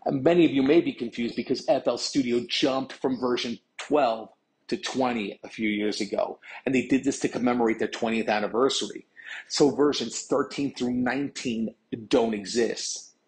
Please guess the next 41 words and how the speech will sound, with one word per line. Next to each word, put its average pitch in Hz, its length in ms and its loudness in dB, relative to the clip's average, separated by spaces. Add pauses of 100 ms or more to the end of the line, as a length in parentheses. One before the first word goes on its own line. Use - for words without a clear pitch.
(540)
But 185 280 4
what 135 140 -2
this - 200 -4
does 156 220 4
is 120 120 -2
it - 180 -4
means 143 220 -4
the 120 180 -4
upgrades 123 520 0
are 117 80 -6
not 127 460 0
as 120 140 0
vast 120 300 -2
and 113 100 -6
varied 120 260 2
as 107 80 -6
you 110 60 -4
might 107 160 -2
expect. - 560 0 (180)
The 185 120 6
upgrade 127 320 0
is 107 80 -6
actually 131 300 -2
easy. 117 440 -6 (880)
The 156 80 2
main 208 320 0
differences 170 480 -2
between - 400 -2
twelve 127 600 2 (840)
and 160 200 0
twenty 170 520 -2
are, 113 440 4 (480)
here's 196 200 2
the 147 60 -2
big 190 260 0
one, 117 160 -4
it's - 180 -10
native 151 300 2
to 113 100 -12
Mac 139 300 -2
now. - 340 -8